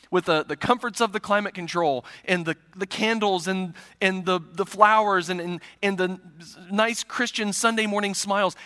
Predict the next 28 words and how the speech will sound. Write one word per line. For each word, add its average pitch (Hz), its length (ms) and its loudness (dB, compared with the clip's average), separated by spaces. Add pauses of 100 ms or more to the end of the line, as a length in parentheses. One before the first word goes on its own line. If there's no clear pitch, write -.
and 175 60 0
when 185 80 4
you 170 80 -2
go 254 220 6
back 330 220 8
out 277 180 2
into 240 220 -6
the 208 80 -8
world, 170 500 -6 (1800)
and 190 120 4
you 254 80 6
need 277 180 4
the 226 80 0
truth 320 320 2
of 254 140 0
God's 247 280 4
word 220 340 0
to, 185 160 2 (200)
to 240 200 0
intersect 294 520 4
with 247 140 -10
your 233 100 0
life 202 320 2 (240)
and 214 160 2
bring 233 160 4
some 320 320 6
type 247 260 2
of 160 140 -4